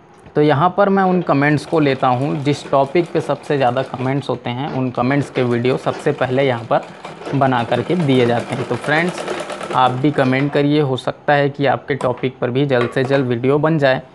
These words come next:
तो आप यहाँ पर देखेंगे अब ये पाइपिंग, कितना फिनिशिंग के साथ ये पाइपिंग बाहर से लगा हुआ आपको दिखेगा।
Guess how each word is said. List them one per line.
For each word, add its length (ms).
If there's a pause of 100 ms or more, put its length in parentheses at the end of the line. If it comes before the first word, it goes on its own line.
(280)
तो 220
आप 220
यहाँ 200
पर 180
देखेंगे 480
अब 260 (840)
ये 240
पाइपिंग, 500 (340)
कितना 340
फिनिशिंग 520
के 80
साथ 340
ये 60
पाइपिंग 480
बाहर 220
से 160
लगा 200
हुआ 240
आपको 280
दिखेगा। 500